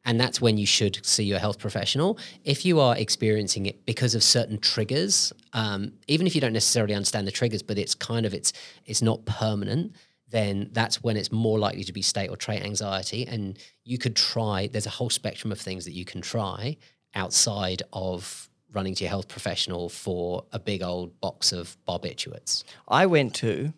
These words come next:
Speaker 2: so, and I had pretty bad, so me and Anthony, both of us, and I know a lot of young men go through at that stage. I was so bad that I went to a therapist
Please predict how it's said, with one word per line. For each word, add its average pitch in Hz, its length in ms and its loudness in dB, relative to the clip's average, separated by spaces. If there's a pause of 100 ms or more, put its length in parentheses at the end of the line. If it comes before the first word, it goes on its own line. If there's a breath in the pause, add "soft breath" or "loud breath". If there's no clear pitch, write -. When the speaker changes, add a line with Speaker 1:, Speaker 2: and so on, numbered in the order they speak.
(120)
Speaker 2:
so, - 220 -2
and 156 120 6
I 185 120 8
had 180 180 4
pretty 151 200 0
bad, 120 500 2
so - 140 -4
me 175 200 8
and 165 200 6
Anthony, 110 360 0
both 123 280 6
of - 60 -16
us, - 280 -8 (240 loud breath)
and 156 100 4
I 180 180 4
know 156 160 6
a - 20 0
lot 127 300 0
of 151 60 2
young 123 240 4
men 110 140 2
go 107 180 0
through - 160 -4
at - 60 -8
that - 140 -6
stage. - 280 -8 (560 soft breath)
I 190 100 8
was 214 180 8
so 202 320 6
bad 160 500 4 (1000)
that 147 340 4
I 156 120 8
went 202 260 6
to 156 220 2
a 143 120 6
therapist 160 960 2